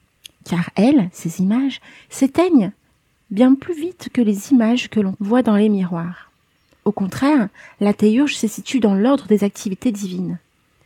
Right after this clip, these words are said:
Mais la frontière entre les deux est en réalité bien mince. Il serait facile à saint Augustin de faire basculer la théurge dans le domaine de la magie et d'établir une équivalence entre la magia,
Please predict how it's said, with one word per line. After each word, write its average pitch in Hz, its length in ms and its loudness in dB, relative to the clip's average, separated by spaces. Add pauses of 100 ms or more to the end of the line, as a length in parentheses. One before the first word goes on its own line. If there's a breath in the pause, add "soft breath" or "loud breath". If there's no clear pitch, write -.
(300 soft breath)
Mais 202 80 2
la 202 100 4
frontière 240 460 0
entre 214 240 -2
les 196 100 2
deux 226 300 -2
est 208 160 0
en 208 60 2
réalité 196 420 0
bien 190 160 -2
mince. - 540 -6 (400)
Il 196 80 -4
serait 220 260 0
facile 240 580 2
à 190 80 0
saint 220 240 -4
Augustin 202 480 -2 (320 loud breath)
de 208 60 0
faire 208 220 0
basculer 214 440 0
la 190 120 2
théurge 202 460 0
dans 190 80 0
le 185 100 0
domaine 196 300 2
de 190 60 0
la 175 120 0
magie 185 380 -2 (280 loud breath)
et 202 80 -2
d'établir 226 420 2
une 220 140 4
équivalence 240 680 0
entre - 260 -4
la 180 140 2
magia, 180 440 0